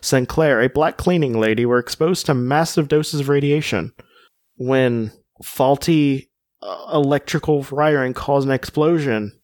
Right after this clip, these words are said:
that breached the ex-, facility's experimental small nuclear p-, nuclear pile.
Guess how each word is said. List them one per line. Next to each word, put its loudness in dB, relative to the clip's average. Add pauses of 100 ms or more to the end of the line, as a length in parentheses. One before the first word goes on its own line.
(140)
that 0
breached -2
the 2 (180)
ex-, -18
facility's 0
experimental 0
small 0
nuclear 0
p-, -14 (120)
nuclear 2
pile. 0